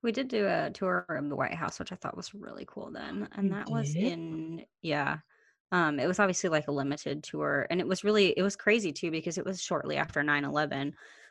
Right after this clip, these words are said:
Speaker 1: um, just a couple of years. So there was a lot of, like, extra security measures that we had to go through that our teachers were saying that they never had to do this before, and,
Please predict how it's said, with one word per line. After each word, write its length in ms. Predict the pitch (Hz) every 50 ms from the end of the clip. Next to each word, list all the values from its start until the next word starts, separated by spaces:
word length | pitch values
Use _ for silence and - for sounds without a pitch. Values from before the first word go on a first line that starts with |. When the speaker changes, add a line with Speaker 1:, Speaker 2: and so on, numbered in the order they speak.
| _ -
Speaker 1:
um, 260 | - 95 98 98 180
just 220 | 175 - 175 - -
a 40 | -
couple 220 | - 160 156 156
of 80 | - -
years. 340 | 147 151 139 131 151 156
So 280 | - - 170 151 147 131 - _ _ _ - - - -
there 120 | 180 175
was 120 | 165 165
a 60 | - 160
lot 240 | 156 135 131 -
of, 220 | - 131 143 - - - _ _ _ _ _ _ - - _ -
like, 140 | - - - -
extra 280 | 160 - - - 165
security 440 | - - 165 - - 165 156 147 147
measures 460 | 147 143 139 143 143 160 151 147 139
that 100 | - -
we 100 | 147 151
had 160 | 156 147 147
to 60 | 143 147
go 200 | - 139 143 147
through 260 | - 151 151 147 139
that 240 | 139 135 135 - -
our 100 | 156 156
teachers 400 | - - 147 139 - 147 147 -
were 100 | - -
saying 260 | - - - 110 139
that 120 | 117 127 -
they 100 | 110 -
never 240 | - - - 143
had 160 | 151 135 - -
to 80 | -
do 140 | - 247 269
this 160 | 262 254 -
before, 640 | - - - - - 214 208 208 202 202 202 196 185
and, 200 | 151 - -